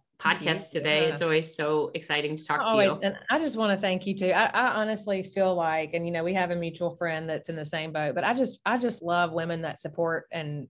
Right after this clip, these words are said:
Speaker 1: um, and encourage other women. I think it's important. I think it's important to be said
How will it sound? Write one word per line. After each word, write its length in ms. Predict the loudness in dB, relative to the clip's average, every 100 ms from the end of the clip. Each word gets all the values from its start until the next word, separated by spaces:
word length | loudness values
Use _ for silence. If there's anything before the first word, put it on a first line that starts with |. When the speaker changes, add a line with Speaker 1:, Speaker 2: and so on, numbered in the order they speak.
| -6
Speaker 1:
um, 380 | -4 -4 -8 -10 -8
and 320 | -6 -6 -10 -14 -8
encourage 500 | -6 -2 0 0 0
other 240 | -2 -2
women. 260 | -2 -2 -2
I 80 | -2
think 220 | -4 -6
it's 160 | -6 -6
important. 380 | 0 0 0 -2
I 40 |
think 140 | -4
it's 140 | -4 -4
important 420 | -2 -2 -2 -6
to 60 | -6
be 160 | -8
said 520 | 0 4 4 4 0